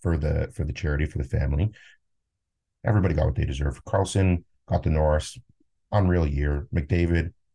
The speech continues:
there's nobody better than him right now, and it's, whether you want to say it or not, it just is what it is. So, um, happy for the two of them. Um, otherwise, yeah.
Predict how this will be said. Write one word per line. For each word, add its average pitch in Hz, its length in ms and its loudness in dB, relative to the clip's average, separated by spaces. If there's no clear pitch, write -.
there's 87 240 2
nobody 73 240 0
better 67 220 -4
than 69 100 -6
him 71 160 -2
right 67 160 -2
now, 67 220 -2
and 69 100 -2
it's, - 440 -12
whether 80 220 0
you 73 120 0
want 73 160 0
to 69 80 -2
say 73 180 -4
it 71 80 -2
or 67 100 -4
not, 67 280 -2
it 71 140 -4
just - 360 -14
is 76 180 2
what 67 140 0
it 65 80 -2
is. 67 240 -6
So, 78 360 0
um, 78 360 2
happy 101 320 0
for 87 140 -2
the 85 80 0
two 87 200 2
of 76 120 0
them. 78 320 4
Um, 73 640 0
otherwise, 85 460 4
yeah. 85 180 2